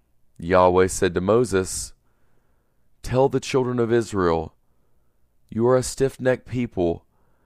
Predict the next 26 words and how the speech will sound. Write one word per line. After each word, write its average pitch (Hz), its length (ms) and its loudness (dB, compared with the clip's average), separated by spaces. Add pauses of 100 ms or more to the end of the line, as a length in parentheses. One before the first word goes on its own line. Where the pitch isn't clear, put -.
(140)
If - 120 -10
I 117 120 6
were 127 140 2
to 127 60 0
go 135 280 6
up 139 240 6
into 107 200 -4
the 110 120 -4
middle 113 320 2
of 87 100 -2
you 98 140 -4
for 95 180 -4
one 107 240 -2
moment, 110 500 -2 (140)
I 110 80 -6
would 113 180 -4
consume 120 520 -8
you. 78 300 -8 (760)
Therefore 127 480 0
now 117 220 0
take - 300 -8
off 151 240 -4
your 131 100 -6
jewelry 117 420 0
from 110 360 -2
you, 85 280 -6